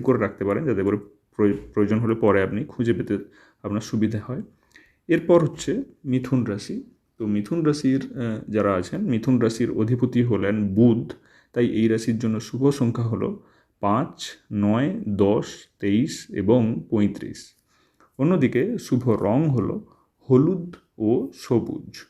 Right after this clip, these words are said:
এছাড়াও সাদা ও গোলাপিও শুভ রং আপনার জন্য, যদি আপনার মিথুন রাশি হয়ে থাকে। এরপর হচ্ছে কর্কট রাশি। তো কর্কট রাশি যাদের আছে তাদের ক্ষেত্রে, উম,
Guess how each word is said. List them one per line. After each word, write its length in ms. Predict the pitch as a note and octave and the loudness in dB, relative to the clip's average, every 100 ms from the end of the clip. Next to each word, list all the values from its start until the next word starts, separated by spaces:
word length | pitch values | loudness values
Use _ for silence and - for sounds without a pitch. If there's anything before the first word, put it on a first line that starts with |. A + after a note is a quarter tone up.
| _ _ _ _ | _ _ _ _
এছাড়াও 500 | G#2+ A2 A#2 G#2 F#2+ | -6 2 4 4 2
সাদা 500 | C3 - G#2+ G2+ B2+ | -2 -2 -2 2 2
ও 220 | D#3+ E3 G2+ | 0 -2 -4
গোলাপিও 800 | F#2+ G2+ C3+ D#3 G2 G#2 A3+ G#3 | 0 2 2 2 -2 -2 -4 -8
শুভ 320 | - A#2+ A2+ | -4 -2 2
রং 280 | G2+ G2+ G3+ - _ _ | 0 -2 -6 -10 _ _
আপনার 300 | G#2 G#2+ G2 | -4 -2 0
জন্য, 340 | F#2 F#2+ E3 B3 - | -2 -2 -4 -6 -6
যদি 160 | G2+ | -2
আপনার 180 | F#2+ G2+ | 0 2
মিথুন 320 | G2+ F#2 A2+ | 0 0 0
রাশি 340 | F#2+ F#2+ - - - _ | 0 -2 -6 -8 -14 _
হয়ে 200 | G#2+ F#2 | -6 -6
থাকে। 320 | - D#3 C#3+ - _ _ _ _ _ _ _ _ - | -8 -14 -16 -20 _ _ _ _ _ _ _ _ 0
এরপর 360 | E3 F3 F3+ | 0 4 2
হচ্ছে 460 | B2 - - - C#4+ - _ _ - | 2 -6 -10 -8 -8 -12 _ _ 2
কর্কট 440 | B2 B2+ A#2 - | 4 4 0 0
রাশি। 340 | - - - - _ _ _ _ | -6 -10 -16 -20 _ _ _ _
তো 80 | A#2 | -12
কর্কট 400 | B2 A#2 E3 E3+ | -4 -2 -2 0
রাশি 200 | E3+ - | 0 2
যাদের 280 | A2+ G#2+ G#2 | 0 0 -2
আছে 360 | F#2+ - C#3 | -6 -6 -6
তাদের 280 | F#3 G#2 G#2 | -4 0 0
ক্ষেত্রে, 460 | - A#2 - A2 A2 - | -2 -12 -6 -6 -6 -10
উম, 300 | G2+ G2+ G2 | -8 -6 -6